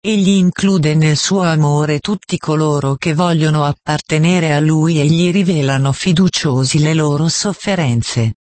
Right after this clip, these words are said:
A coloro egli è un salvatore da ogni miseria,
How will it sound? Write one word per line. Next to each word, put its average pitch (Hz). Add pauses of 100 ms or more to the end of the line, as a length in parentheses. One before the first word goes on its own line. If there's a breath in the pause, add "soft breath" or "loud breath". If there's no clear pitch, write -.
(680)
A 156
coloro 160
egli 151
è 147
un 160
salvatore 147
da 151
ogni 175
miseria, 147